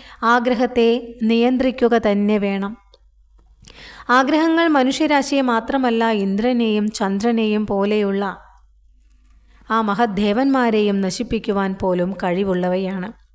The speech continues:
ഒരാളുടെ ആഗ്രഹങ്ങളെ ഒരിക്കലും തൃപ്തിപ്പെടുത്തുവാൻ കഴിയില്ല.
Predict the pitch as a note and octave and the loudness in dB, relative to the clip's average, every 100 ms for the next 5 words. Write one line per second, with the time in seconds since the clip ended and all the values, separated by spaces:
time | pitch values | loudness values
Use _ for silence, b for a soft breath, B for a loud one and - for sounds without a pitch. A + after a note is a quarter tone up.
0 | _ _ _ _ b b - A3+ C4 C#4 | _ _ _ _ b b -4 2 4 4
1 | D#4+ D#4+ E4 C4 B3+ C4 C4+ C4 C4 B3 | 2 2 0 0 -2 0 -2 0 0 0
2 | A#3 A#3+ B3 A#3+ A#3+ A3 G#3+ C#4 C4+ C4 | 0 -2 -2 -2 -2 -4 -4 -4 -2 -2
3 | A#3+ A#3+ A3 A3 G#3+ G3+ A3 A3 G#3 | 0 0 0 -2 -2 -2 0 0 -2